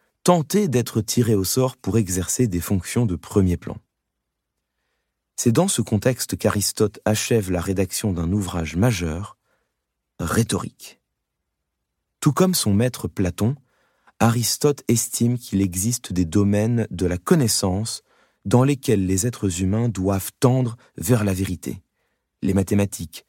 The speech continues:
les sciences naturelles ou la philosophie, par exemple. Il leur faut alors, effectivement, chercher à établir des conclusions certaines, reposant sur des chaînes de déduction rigoureuses.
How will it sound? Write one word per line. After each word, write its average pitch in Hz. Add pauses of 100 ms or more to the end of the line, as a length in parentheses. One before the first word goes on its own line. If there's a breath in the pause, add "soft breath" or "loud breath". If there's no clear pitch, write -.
(160)
les 98
sciences 95
naturelles 90
ou 117
la 117
philosophie, 104
par 82
exemple. - (1040)
Il 156
leur 147
faut 147
alors, 131
effectivement, 127 (320 soft breath)
chercher 139
à 104
établir 117
des 92
conclusions 117
certaines, 92 (420 soft breath)
reposant 131
sur 104
des 104
chaînes 123
de 90
déduction 92
rigoureuses. 87